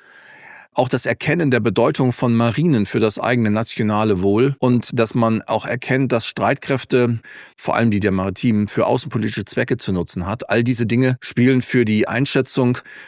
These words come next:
was ist eine Gesamtstrategie eines Volkes oder einer Nation oder eines Landes, welches ist dort in der Frage sehr zu betonen.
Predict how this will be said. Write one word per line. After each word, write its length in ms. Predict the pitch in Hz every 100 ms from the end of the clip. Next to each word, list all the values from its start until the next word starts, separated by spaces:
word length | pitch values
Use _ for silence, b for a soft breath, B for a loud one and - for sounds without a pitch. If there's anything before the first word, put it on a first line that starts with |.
| B _
was 260 | 95 107 -
ist 140 | -
eine 200 | 123 110
Gesamtstrategie 800 | 104 95 135 - 135 127 110 123
eines 260 | 104 101 -
Volkes 500 | 101 139 170 151 -
oder 240 | 117 104 -
einer 160 | 95
Nation 500 | 92 90 - 98 123
oder 160 | 110 87
eines 260 | 98 92 98
Landes, 340 | 107 123 - B B B B _
welches 460 | 101 101 101 - -
ist 240 | 98 -
dort 160 | 98 -
in 160 | 95
der 80 | 95
Frage 320 | - 101 104
sehr 280 | 95 101 95
zu 100 | -
betonen. 560 | 92 92 117 123 131